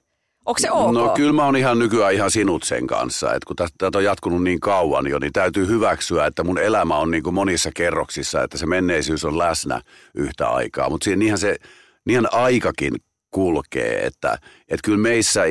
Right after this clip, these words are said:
Speaker 2: niinku tänä päivänä edelleenkin on läsnä se kymmenen vuoden takainen minä ja kahdenkymmenen vuoden takainen minä ja myös se teini-ikäinen minä, niin kyllä se on tässä,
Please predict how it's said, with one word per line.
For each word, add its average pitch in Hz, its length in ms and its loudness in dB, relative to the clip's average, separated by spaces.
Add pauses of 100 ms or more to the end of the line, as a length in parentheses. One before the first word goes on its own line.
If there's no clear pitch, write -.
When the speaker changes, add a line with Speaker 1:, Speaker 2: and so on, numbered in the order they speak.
(320)
Speaker 2:
niinku 87 260 0
tänä 98 380 0
päivänä 76 440 0
edelleenkin 76 680 0
on 78 220 0
läsnä 85 360 0
se 71 240 -2 (320)
kymmenen 71 360 -2
vuoden 67 240 -4
takainen 65 460 -4 (180)
minä 67 380 -2
ja 62 240 -4 (340)
kahdenkymmenen 67 580 -4
vuoden 58 280 -4
takainen 62 420 -4
minä 65 240 -2
ja 71 100 -2
myös 92 240 0
se 104 100 0
teini-ikäinen 71 800 0
minä, 62 240 -4
niin 67 120 -4
kyllä 95 180 -2
se 104 140 2
on 101 200 2
tässä, 92 400 -2